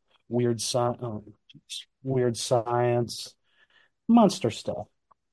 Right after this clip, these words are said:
Meltdown Presses, House of, House of Haunts, that type of stuff, you know. Um, yeah, no, it was cool. It was pr-, it's probably the most different thing Marvel's ever done. Um, you know, obviously the way it was shot,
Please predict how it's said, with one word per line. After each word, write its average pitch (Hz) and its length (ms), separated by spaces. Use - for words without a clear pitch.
Meltdown 143 380
Presses, 143 340
House 139 320
of, 131 100
House - 340
of 139 100
Haunts, 127 380
that 135 180
type - 200
of - 60
stuff, - 300
you 135 80
know. - 840
Um, 135 880
yeah, 147 340
no, 123 320
it 127 60
was 139 140
cool. - 320
It 156 60
was 139 140
pr-, - 220
it's - 160
probably 147 640
the 139 180
most 135 320
different 131 380
thing 127 560
Marvel's 117 360
ever 120 180
done. 117 320
Um, 117 520
you 117 80
know, 110 80
obviously 110 400
the 110 120
way 107 180
it 107 40
was 98 160
shot, 107 580